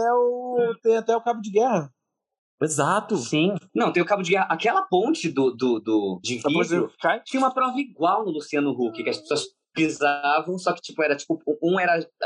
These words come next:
Speaker 3: um era gesso e um era
Speaker 1: Hum.
Speaker 3: papel, aí o papel só passava direto.
Speaker 2: Hum,
Speaker 3: Hum.
Speaker 2: é, você não
Speaker 3: Isso,
Speaker 2: sabia
Speaker 3: no, no,
Speaker 2: disso.
Speaker 3: no Luciano Huck não, no Passo Repassa. O programa lembra muito Passo Repassa.
Speaker 2: É, é que acaba sendo a mesma coisa, né?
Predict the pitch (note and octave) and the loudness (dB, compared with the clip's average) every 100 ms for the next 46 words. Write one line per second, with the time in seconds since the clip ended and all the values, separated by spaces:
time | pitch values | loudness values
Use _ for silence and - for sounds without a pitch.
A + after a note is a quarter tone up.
0 | - C#3+ D#3+ C#3 C3 F3+ F3+ - F#3+ F#3+ | -2 0 0 0 -2 -2 0 0 0 0
1 | C#3+ A2+ A2+ - A#2+ B2+ - - - C#3+ | 0 2 -2 -2 -2 -4 -2 -6 -4 -4
2 | C#3 D3+ C3+ G2 _ _ _ _ _ _ | -4 0 0 -2 _ _ _ _ _ _
3 | _ _ - B2+ A#2+ B2 B2+ F3+ - A2 | _ _ -4 0 2 2 2 2 2 0
4 | - - - - A2+ D4+ A#2 C#3+ B2+ E3 | -2 -2 -10 -6 -4 0 0 0 -2 0
5 | F3+ E3 F3 E3+ E3 F#3 F3+ F3 F3 D3+ | 0 2 0 0 -2 2 0 2 0 0
6 | C#3+ D#3+ E3 F3+ F3+ D3+ D3 C#3+ - _ | 0 -2 -2 -4 -2 0 0 -2 -12 _
7 | - A2+ - - F#3+ A3 F#3+ G#3 G#3 G3 | -18 -18 -18 -16 -2 0 2 2 0 0
8 | F#3 D#3 C#3 D3 A#2 - F#2+ F#2 F#2+ - | 0 0 -2 -2 -2 -2 -2 -4 -8 -4
9 | - - - - - - _ - - - | -4 -4 -4 -4 -4 -20 _ -18 -10 -8
10 | - - _ - F#4+ E4+ - C#4+ D#4+ E4 | -8 -12 _ -10 -2 0 -2 -2 0 0
11 | F4 C4+ C#4 C#4 C4+ C#4+ C#4 C4+ D4+ D#4 | 2 0 0 0 -2 0 0 0 0 0
12 | B3+ A#3 G3+ | 2 2 2